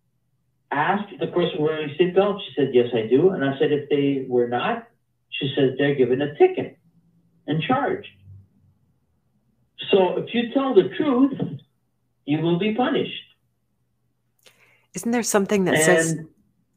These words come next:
Speaker 2: isn't there something that says you
Speaker 1: But
Speaker 2: can't incriminate yourself?
Speaker 1: Yes. You incriminate, you incriminate yourself and you get a ticket.
Speaker 2: <laughs>
Speaker 1: So what's happened?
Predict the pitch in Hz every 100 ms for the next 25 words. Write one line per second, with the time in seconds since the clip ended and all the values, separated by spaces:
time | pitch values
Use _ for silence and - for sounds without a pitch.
0 | _ - - 233 220 208 196 190 - -
1 | 170 170 160 165 160 165 160 - 156 151
2 | 160 156 170 - 165 170 - - _ _
3 | _ _ _ _ _ _ _ _ _ _
4 | _ _ _ 190 214 220 - - _ _
5 | _ _ _ _ _ _ 170 180 196 202
6 | 185 175 175 170 170 185 180 202 185 170
7 | 160 147 139 147 147 143 151 165 160 -
8 | 175 - - - _ _ - 123 - -
9 | - - _ _ - - 190 180 190 202
10 | 196 165 180 - 277 320 277